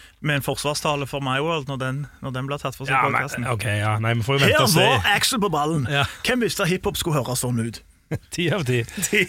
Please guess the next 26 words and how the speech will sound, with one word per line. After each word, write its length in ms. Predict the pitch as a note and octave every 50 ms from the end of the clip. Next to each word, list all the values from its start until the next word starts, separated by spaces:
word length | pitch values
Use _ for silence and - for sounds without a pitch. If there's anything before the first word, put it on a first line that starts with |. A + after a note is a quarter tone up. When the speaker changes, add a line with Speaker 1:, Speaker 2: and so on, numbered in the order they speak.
| - G#3
Speaker 1:
av 300 | F3 D3+ - - G3+ -
ti. 220 | - - D3+ D#3+ E3 C#3+ - - - - -
Men 160 | - C4 C#4+ B3
Gunsen, 380 | C4 B3+ B3 B3 - F#4 F#4 E4
de 60 | D4
har 80 | G3+ D3
ikke 160 | C3 - G3
ligget 240 | - - F3 D3 C#3
på 60 | D#3+
latsiden, 400 | E3+ D3+ B2+ A#2+ - - G3 B3+
for 140 | - - F#3+
etter 180 | C3+ - C#3+ D3+
de 60 | C#3+
har 80 | C#3+ C#3
gitt 100 | B2+ - D3
ut 60 | D3
Absurd, 320 | D3 C3+ - D#3 F3+ A3+ -
så 80 | - F3
har 60 | D3+
de 40 | C#3+ D3+
også 100 | E3 E3
hyret 300 | D#3 B2+ A2 B2 C3+ C#3
en 120 | C#3+ D3 C#3+
advokat, 560 | C3+ D#3 D#3+ - - E3 A3+ D#4+ - - F#4
Eirik, 300 | D4+ C#4 A#3+ F3 D3+ - -
fordi, 220 | - E3 F3+ F3+